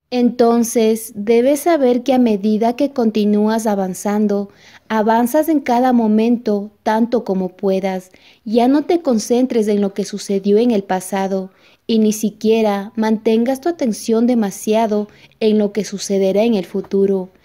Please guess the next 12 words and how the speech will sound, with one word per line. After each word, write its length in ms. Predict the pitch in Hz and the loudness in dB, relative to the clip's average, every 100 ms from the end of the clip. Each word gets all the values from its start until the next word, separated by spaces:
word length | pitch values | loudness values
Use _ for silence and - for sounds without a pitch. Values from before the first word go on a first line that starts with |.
| _ _ _ _ _ _ 240 | _ _ _ _ _ _ -10
Aunque 340 | 247 247 254 | -6 0 0
tuvimos 680 | 247 247 220 240 262 294 - | 0 -2 2 2 2 0 -2
que 100 | 339 | -4
hacer 320 | 302 262 247 | 0 0 2
este 240 | 262 262 | 0 -2
ejercicio 880 | 240 214 202 - 247 240 226 214 208 - - _ - | -4 -4 -4 -2 -2 -2 -2 -2 -4 -14 -20 _ 0
para 180 | 226 226 | 2 2
experimentar 880 | 220 - 226 226 220 220 226 226 | -2 -2 0 2 2 2 2 2
lo 280 | 247 285 302 | 2 2 0
que 260 | 320 302 262 | 2 2 2
es 100 | 262 | 0
posible 840 | 285 233 - 220 226 220 220 - | -2 -2 -2 -2 0 0 0 -4